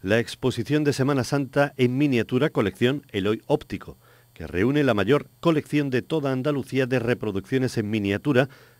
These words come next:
de los pasos procesionales malagueños y de los edificios a escala más emblemáticos del centro histórico de la ciudad. La muestra, a cuya apertura ha asistido el alcalde Pedro Fernández Montes,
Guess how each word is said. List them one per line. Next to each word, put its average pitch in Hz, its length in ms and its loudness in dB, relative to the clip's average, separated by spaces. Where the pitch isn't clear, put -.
de - 80 -6
los 82 180 -6
pasos 135 380 -4
procesionales 117 760 -2
malagueños 120 560 0
y 87 100 -10
de 80 100 -6
los 85 180 -4
edificios 131 480 -2
a 104 60 2
escala 135 420 0
más 135 260 -2
emblemáticos 120 640 -2
del 92 160 -2
centro 139 380 0
histórico 117 560 -2
de 117 80 -4
la 117 80 0
ciudad. 110 320 -2
La 80 100 -10
muestra, 113 380 0
a 82 120 -8
cuya 95 340 2
apertura 113 540 2
ha - 20 4
asistido 110 480 -2
el 85 80 0
alcalde 98 460 0
Pedro 113 340 -2
Fernández 95 520 -2
Montes, 117 380 0